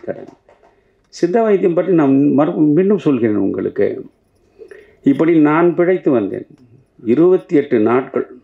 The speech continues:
எனக்கு சோறு போட்டார். என்னை ஒரு தாயைப் போல் பார்த்து கொண்டார். இரண்டு பிள்ளைகள் என்னை அப்படி பராமரித்தார்கள்.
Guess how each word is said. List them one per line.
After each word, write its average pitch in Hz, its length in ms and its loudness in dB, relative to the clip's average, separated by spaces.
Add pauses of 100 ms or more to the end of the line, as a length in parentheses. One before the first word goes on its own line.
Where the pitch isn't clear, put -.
(680)
எனக்கு 101 300 -4
சோறு 123 400 2
போட்டார். 98 560 -4 (880)
என்னை 107 880 0 (200)
ஒரு 101 280 -4
தாயைப் 104 480 0
போல் 165 220 2
பார்த்து - 380 -4
கொண்டார். 90 580 -6 (360)
இரண்டு 98 380 -2
பிள்ளைகள் 120 640 0
என்னை 95 280 -2
அப்படி 120 480 -2
பராமரித்தார்கள். 104 1080 -2